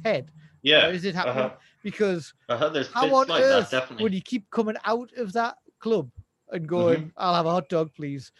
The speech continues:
Speaker 1: in the s-, like, six times in the same night, and, like, without
Speaker 2: Uh-huh.
Speaker 1: going, "I know I've already ordered four, but to be honest, I just need to hang around here to see if these guys
Speaker 2: <laughs>
Speaker 1: come out." Like,
Speaker 2: Uh-huh.
Speaker 1: uh,
Speaker 2: It's, it's just mad, that bit. It is, it is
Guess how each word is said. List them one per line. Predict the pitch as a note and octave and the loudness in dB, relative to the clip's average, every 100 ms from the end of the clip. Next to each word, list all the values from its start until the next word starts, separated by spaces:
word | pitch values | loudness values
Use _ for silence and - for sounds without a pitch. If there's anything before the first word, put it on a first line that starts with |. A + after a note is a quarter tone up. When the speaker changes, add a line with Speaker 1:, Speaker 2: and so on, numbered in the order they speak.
| _ _ _ _ | _ _ _ _
Speaker 1:
in | G#3+ | -4
the | F3 | -4
s-, | D3+ C4 - G3+ | -6 -12 -14 -2
like, | G3 G3+ G#3 | -2 -2 -4
six | B3 - - | -4 -6 -2
times | A3 D4+ C#4 | -2 -2 -8
in | |
the | B3+ | -8
same | E3+ G#3+ F3+ | -4 -4 -2
night, | F3+ B3+ - _ _ _ | -4 -4 -8 _ _ _
and, | G#3+ G#3+ G#3+ - G#3+ | 0 0 -4 -6 -2
like, | G3 F#3 | -2 2
without | G3 A#3 A#3+ - - | 4 4 2 0 -2
Speaker 2:
Uh-huh. | C#3+ | 4
Speaker 1:
going, | A3 A3+ G3 E3 - _ _ _ _ - | 6 6 4 -2 -10 _ _ _ _ 0
"I | E3 | 4
know | F3 | 6
I've | E3 | 6
already | E3 D#3+ D#3+ D#3+ | 6 4 4 2
ordered | D#3+ D#3 C#3 | 2 0 -2
four, | - E3+ D3+ | 4 4 4
but | C3+ D3 | 2 -6
to | D3+ | -2
be | D#3+ | 0
honest, | E3 D3 E3+ | 0 0 -2
I | D3+ | -2
just | D3+ - | -2 -2
need | F3 D#3+ | -6 -4
to | D#3 | -2
hang | E3+ E3+ | 0 0
around | D#3 F3+ F#3 E3+ | 4 4 2 -2
here | F3 F#3+ - _ | -2 -2 -6 _
to | E3+ | -6
see | - F#3 | -2 -2
if | D3 | 0
these | F#3 D3 | -4 6
guys | G#3 F#3 | 6 8
Speaker 2:
<laughs> | F3 F3 | 4 4
Speaker 1:
come | G#3 F#3+ | 2 4
out." | G#3+ G3 A3+ - | 0 0 -10 -2
Like, | G3+ F3 F#3 - - D#3+ | 0 0 -4 -12 -6 0
Speaker 2:
Uh-huh. | D#3+ G3+ G#3+ _ G3 | 2 0 -4 _ -4
Speaker 1:
uh, | D#3+ E3+ F3 E3 D3 | 0 2 4 4 2
Speaker 2:
It's, | - - | -2 -2
it's | D3+ - - | -2 -2 -4
just | - E3 - | -2 -4 0
mad, | C#3 D3 F#3 | 2 2 2
that | E3+ E3 - | 0 -2 0
bit. | A2+ D2 - - | 0 0 -4 -2
It | B2 | 2
is, | C#3+ E3 - | 2 0 -2
it | B2+ B2+ | -4 -2
is | D#3 | -2